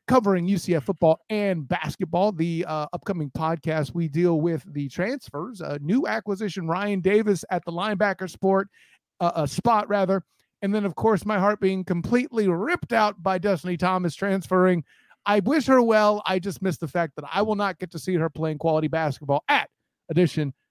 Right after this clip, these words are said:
Financial Arena. Of course, I wish her the best, but check out that pod,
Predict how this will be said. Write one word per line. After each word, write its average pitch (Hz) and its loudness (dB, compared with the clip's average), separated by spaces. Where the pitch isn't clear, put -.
Financial 151 -6
Arena. 147 -2
Of 131 -6
course, 147 -2
I 135 -2
wish 131 -4
her 143 -4
the 135 -8
best, 151 -4
but 370 4
check - 0
out 214 2
that 202 0
pod, 185 2